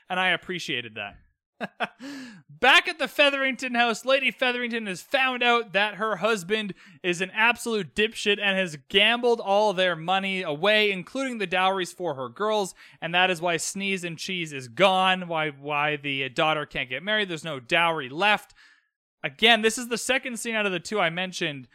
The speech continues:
where the candlelight was really, really good. They, they're using this natural candlelight to, to, to show you the, the emotion of these scenes and to really make you immerse you in the world. And I, I really enjoyed the way this scene was lit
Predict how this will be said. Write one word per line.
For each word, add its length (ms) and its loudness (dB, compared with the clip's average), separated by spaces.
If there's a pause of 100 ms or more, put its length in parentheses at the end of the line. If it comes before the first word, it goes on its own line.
(260)
where 320 4
the 100 -4
candlelight 680 0
was 180 -4
really, 220 -2
really 220 -4
good. 380 0
They, 240 2
they're 140 0
using 360 -4
this 160 -6
natural 520 -2
candlelight 800 -2
to, 240 -4
to, 400 -6
to 160 -16
show 420 -2
you 520 -4 (440)
the, 240 -2
the 180 0
emotion 540 -2
of 100 -8
these 220 -4
scenes 320 -6
and 120 -14
to 100 -6
really 260 -2
make 240 -4
you 160 -2
immerse 500 -4
you 120 -6
in 100 -10
the 80 -6
world. 320 0
And 100 -4
I, 80 -2
I 100 -6
really 480 -2
enjoyed 420 -4
the 80 -8
way 180 -2
this 180 -8
scene 220 -10
was 160 -12
lit 240 -4